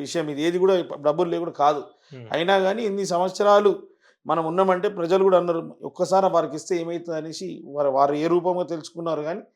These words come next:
Speaker 1: నేను ఏదో చేయాలని ఇంట్రెస్టే, చేస్తారని నమ్మకమే నాకు టికెట్ ఇచ్చిందని నేను
Speaker 2: అంటే
Speaker 1: అనుకుంటున్నాను.
Speaker 2: రాష్ట్రంలో కాంగ్రెస్ పార్టీ అధికారంలోకి ఉండడం కూడా మీకు అడ్వాంటేజ్ అయ్యే అవకాశం ఉందా?
Speaker 1: నేను ఖచ్చితంగా చెప్పగలుగుతా,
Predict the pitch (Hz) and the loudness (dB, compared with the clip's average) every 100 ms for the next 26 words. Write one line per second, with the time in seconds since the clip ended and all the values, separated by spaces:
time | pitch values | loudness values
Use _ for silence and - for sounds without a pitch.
0 | _ _ _ _ 139 180 196 196 196 185 | _ _ _ _ -4 0 4 2 4 8
1 | 202 214 196 185 208 - 202 - - _ | 8 8 4 0 0 4 2 2 -8 _
2 | _ - 208 202 226 220 185 185 196 214 | _ 6 6 8 4 4 4 2 2 2
3 | 208 180 160 165 151 - 170 180 147 196 | 0 -2 -4 -6 -8 -8 -6 -6 -4 0
4 | 190 170 208 277 269 262 202 220 220 220 | 4 6 6 6 4 6 6 6 2 4
5 | 208 208 160 165 190 208 202 202 160 147 | 4 6 6 4 4 4 4 0 2 4
6 | 180 170 143 123 - _ - 151 143 143 | 4 6 4 2 -2 _ -6 2 2 2
7 | 175 165 156 151 143 147 143 143 139 214 | -2 0 0 2 0 0 -4 -6 -8 -10
8 | _ _ _ 147 226 214 139 123 - 180 | _ _ _ -10 -6 -6 -6 -10 -10 -4
9 | 254 285 214 151 139 127 - | -2 0 0 0 -4 -4 -10